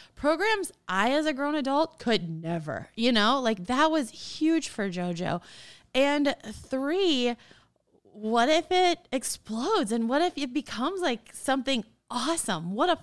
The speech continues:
fun, fun life for your kid to have. I mean, you can look at JoJo, you can look at Ryan, you can look at Colleen Ballinger, you can look at the Fish Fam. So those are all a lot of good people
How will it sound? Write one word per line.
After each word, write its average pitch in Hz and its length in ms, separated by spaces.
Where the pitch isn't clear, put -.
fun, 247 380
fun 233 340
life 196 280
for - 140
your 196 160
kid 226 240
to 196 60
have. 254 360
I 214 80
mean, 226 240
you 339 100
can 392 100
look 226 140
at 175 120
JoJo, 254 480
you 226 80
can 220 140
look 202 160
at - 80
Ryan, 226 580
you 214 120
can 196 140
look 185 120
at 190 100
Colleen 214 420
Ballinger, 247 460
you 208 140
can 202 140
look 202 120
at 175 100
the - 80
Fish - 240
Fam. 247 340
So 311 180
those 302 320
are 539 240
all 240 300
a 220 80
lot 220 580
of 254 140
good 247 200
people 240 720